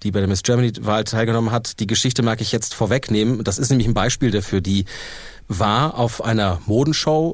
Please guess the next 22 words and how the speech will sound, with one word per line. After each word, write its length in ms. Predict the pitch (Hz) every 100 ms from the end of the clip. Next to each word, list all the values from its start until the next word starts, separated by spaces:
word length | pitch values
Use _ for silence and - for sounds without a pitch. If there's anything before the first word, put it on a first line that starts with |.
| -
irgendwo 320 | 113 127 131
mal 380 | 123 123 135 127
und 440 | 110 98 95 -
ist 200 | 123 -
da 60 | 98
mitgelaufen, 580 | 117 - 135 131 135 143
schon 160 | 127
als 160 | 110 -
Curvy 240 | 123 107
Model. 320 | 95 101 139
Und 320 | 120 104 - - -
dann 100 | 101
hieß 180 | 113 127
es 80 | 120
plötzlich, 460 | 120 113 110 - - - - - - - - -
„Hey 160 | - 113
Julia, 600 | 101 110 135 147 143 147 - -
magst 520 | 104 107 107 123 -
du 20 |
nicht 200 | 123 117
den 100 | 123
Bikini, 580 | 113 104 - 131 113 90